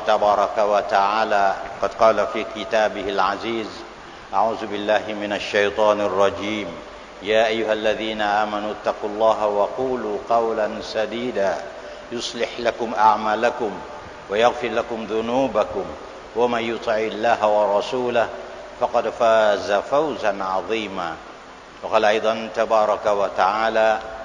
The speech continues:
"يا أيها الذين آمنوا اتقوا الله حق تقاته ولا تموتن إلا وأنتم مسلمون".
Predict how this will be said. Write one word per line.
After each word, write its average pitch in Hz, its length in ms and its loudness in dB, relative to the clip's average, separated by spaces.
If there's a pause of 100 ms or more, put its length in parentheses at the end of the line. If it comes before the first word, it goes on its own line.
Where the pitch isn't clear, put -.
(540)
"يا 113 160 2
أيها 113 220 0
الذين 113 460 0
آمنوا 127 560 0
اتقوا 123 300 0
الله 120 520 2 (540)
حق 120 420 2
تقاته 120 680 2
ولا 113 320 4
تموتن 117 720 -2
إلا 139 460 0
وأنتم 107 600 0
مسلمون". 107 760 -6